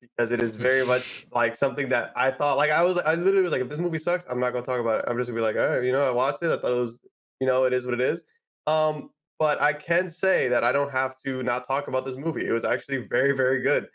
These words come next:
Speaker 1: Um, from the beginning to the end, you could definitely tell that it was very much a lot of love in it.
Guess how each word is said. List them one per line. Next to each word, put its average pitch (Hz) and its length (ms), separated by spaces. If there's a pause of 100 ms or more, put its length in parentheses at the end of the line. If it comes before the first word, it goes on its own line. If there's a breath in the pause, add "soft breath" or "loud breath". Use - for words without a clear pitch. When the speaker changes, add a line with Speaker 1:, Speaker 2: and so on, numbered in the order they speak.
(300 soft breath)
Speaker 1:
Um, 120 360
from 143 180
the 139 80
beginning 139 720
to 147 80
the 120 180
end, 131 240
you 131 80
could 127 140
definitely 123 360
tell 127 200
that 117 160
it 120 60
was 117 260 (400)
very 127 160
much 127 160
a 131 40
lot 123 160
of 107 160
love 117 260
in 131 140
it. 135 200